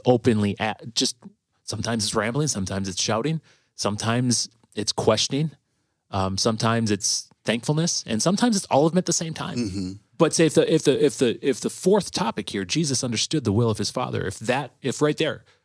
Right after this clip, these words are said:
Speaker 1: is the, the closer, like, "Wha-, how do I learn the will of
Speaker 2: Mm-hmm.
Speaker 1: my Father?" Have you ever tried just asking?
Speaker 2: Hmm.
Speaker 1: Like, if you wanna know how a person feels about you, you know, you, you can kinda guess it by how they're,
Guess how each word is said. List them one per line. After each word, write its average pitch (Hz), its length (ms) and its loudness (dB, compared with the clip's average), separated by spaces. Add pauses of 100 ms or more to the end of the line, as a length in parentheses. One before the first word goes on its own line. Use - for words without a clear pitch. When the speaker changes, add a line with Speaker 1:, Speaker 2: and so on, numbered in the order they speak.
(160)
Speaker 1:
is 107 220 -2
the, 104 200 -2
the 110 180 6
closer, 117 360 2
like, 95 260 0
"Wha-, 107 400 -6 (580)
how 131 260 0
do 117 200 2
I 117 240 0
learn 104 540 0
the 95 180 0
will 101 280 4
of 95 60 0
Speaker 2:
Mm-hmm. 95 60 2
Speaker 1:
my 98 120 0
Father?" 110 400 -4 (720)
Have 131 200 2
you 120 120 6
ever 147 180 6
tried 127 420 0
just 110 240 -2
asking? 87 500 -8 (600)
Speaker 2:
Hmm. 107 120 -8 (380)
Speaker 1:
Like, 113 240 2 (420)
if 147 200 0
you 139 60 6
wanna 131 280 4
know 131 200 2
how 120 160 2
a - 20 0
person 113 300 0
feels 117 260 2
about 135 240 -2
you, 135 320 -4
you 196 140 0
know, 214 120 -2
you, 285 260 -6
you 226 240 0 (140)
can - 180 -4
kinda 262 240 -2
guess 104 240 -2
it 143 140 -4 (560)
by 120 180 2
how 120 160 4
they're, 113 220 4